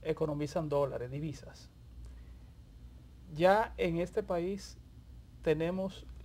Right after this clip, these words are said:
eh, la conciencia de que sí funciona. Ya tenemos muchos paneles instalados.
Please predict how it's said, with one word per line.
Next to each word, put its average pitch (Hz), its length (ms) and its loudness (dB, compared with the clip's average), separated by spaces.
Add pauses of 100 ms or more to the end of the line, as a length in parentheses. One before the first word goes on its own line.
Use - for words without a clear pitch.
(280)
eh, 139 640 -2
la 160 220 0
conciencia 165 760 0
de 147 140 0
que 143 180 -2
sí 226 300 -4
funciona. 139 680 -2 (1700)
Ya 165 300 4
tenemos 165 380 2
muchos 196 580 0
paneles 160 480 -2
instalados. 123 800 -8